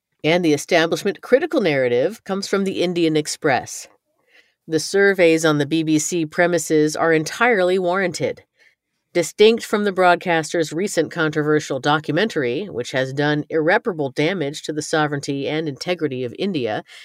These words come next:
as well as relations abroad and public order domestically, the offices are facing allegations of tax evasion and irregularities of international tax and financial transactions. Tax officials must be allowed to do their jobs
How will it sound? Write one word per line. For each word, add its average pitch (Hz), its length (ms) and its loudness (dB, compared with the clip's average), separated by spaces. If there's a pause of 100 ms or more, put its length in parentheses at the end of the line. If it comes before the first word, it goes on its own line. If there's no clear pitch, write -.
(120)
as 156 160 -4
well 220 260 4
as 196 160 2
relations 160 540 0
abroad 147 460 0
and 151 240 -2
public 156 420 -2
order 165 240 0
domestically, 131 800 -6 (400)
the 233 140 8
offices 220 420 4
are 190 160 0
facing 196 420 0
allegations 185 600 0
of 180 160 -6
tax 220 340 -4
evasion 123 500 -2
and 139 220 -6
irregularities 170 920 0
of 135 100 -8
international 156 760 -6
tax 151 400 -8
and 127 160 -10
financial 151 460 -4
transactions. 156 920 -6 (220)
Tax 180 320 0
officials 160 400 -2
must 160 260 -4
be 175 120 0
allowed 156 340 2
to 160 80 0
do 160 180 -2
their 175 220 2
jobs 151 480 0